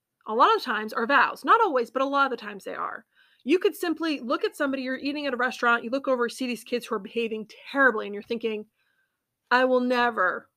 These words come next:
let my kids act this way in public." That's a vow.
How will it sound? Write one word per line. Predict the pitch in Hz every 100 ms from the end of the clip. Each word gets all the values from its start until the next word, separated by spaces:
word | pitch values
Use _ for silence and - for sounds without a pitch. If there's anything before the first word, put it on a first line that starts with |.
| _ _ _ _ _ _ _ _ 220
let | 226 247
my | 226
kids | 220 233 208
act | 208 202
this | 202 -
way | -
in | 202
public." | - - - - - _ _ _ _ _ _ _ _ _ _ _ _ -
That's | - 494
a | 494
vow. | 440 466 - -